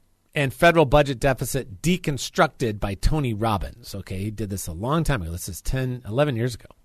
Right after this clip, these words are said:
okay? Came out in two thousand twelve, when the federal government only had a scant three point nine trillion dollar, uh, expenditures in a year.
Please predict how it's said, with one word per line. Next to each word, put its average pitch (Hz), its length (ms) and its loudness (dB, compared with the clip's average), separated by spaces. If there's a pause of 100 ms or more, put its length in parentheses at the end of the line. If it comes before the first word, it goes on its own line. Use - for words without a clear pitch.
okay? 110 160 -10 (720)
Came 123 200 -2
out 113 60 -4
in 95 60 -8
two 143 120 -2
thousand 104 300 -2
twelve, 98 360 -2
when 113 140 -4
the 104 80 -6
federal 190 240 6
government 170 340 4
only 185 300 0
had 147 180 2
a 127 60 2
scant 160 480 0
three 165 180 2
point 123 260 -2
nine 123 220 -2
trillion 151 460 2
dollar, 92 400 -2 (760)
uh, 117 220 -4
expenditures 117 680 0
in 120 100 0
a 107 40 -2
year. 101 400 0